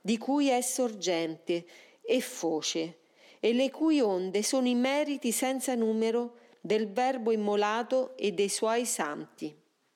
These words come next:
Più la santità cresce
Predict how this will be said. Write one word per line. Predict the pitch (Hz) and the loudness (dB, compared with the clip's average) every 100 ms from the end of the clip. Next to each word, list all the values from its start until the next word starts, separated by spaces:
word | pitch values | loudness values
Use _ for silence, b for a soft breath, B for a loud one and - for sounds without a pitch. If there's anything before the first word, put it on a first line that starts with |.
| _ _ _ _ _ _ _ _ _ _ _ b b b b b b b b b b _ _ _ | _ _ _ _ _ _ _ _ _ _ _ b b b b b b b b b b _ _ _
Più | - 349 | 2 4
la | 330 269 | 6 2
santità | 247 226 214 208 220 214 | 0 -2 -2 -2 0 -2
cresce | 214 175 180 175 - - 170 180 | -4 0 0 2 -2 0 -2 -4